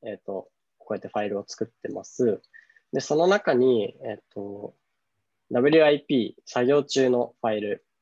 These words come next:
えっと、マスターデータ、メイン、チェックマークが入ってるマスターデータみたいなファイルが存在していて、で、僕は、えっ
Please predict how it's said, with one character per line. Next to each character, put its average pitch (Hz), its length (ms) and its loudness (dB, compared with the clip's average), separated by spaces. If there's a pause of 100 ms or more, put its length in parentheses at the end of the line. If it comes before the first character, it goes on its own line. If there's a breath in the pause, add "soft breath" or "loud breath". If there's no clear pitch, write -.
(160)
え 101 60 -8
っ 92 120 -12
と、 - 180 -10
マ 117 140 0
ス - 120 -10
タ 143 160 4
ー 131 40 2
デ 135 180 4
ー - 40 -14
タ、 - 260 -2
メ 117 240 0
イ 95 60 -2
ン、 - 80 -12
チ - 140 -6
ェ - 20 -20
ッ - 100 -20
ク 117 120 -4
マ 107 140 0
ー - 20 -8
ク - 160 -18
が 107 80 -20
入 95 80 -6
っ - 40 -12
て - 140 -8
る 127 260 0
マ 120 120 -2
ス - 80 -10
タ 120 80 2
ー 107 80 2
デ 110 120 0
ー - 40 -14
タ 104 100 -8
み 104 140 -8
た - 80 -12
い - 40 -20
な - 80 -20 (680)
フ 101 60 -6
ァ 98 100 -4
イ 95 40 -8
ル 98 120 -8
が - 300 -10
存 104 260 -8
在 101 180 -6
し - 120 -12
て 107 80 -6
い 98 80 -8
て、 127 400 0 (1300)
で、 117 120 -2
僕 175 720 4
は、 165 360 2
え 104 60 -12
っ - 20 -20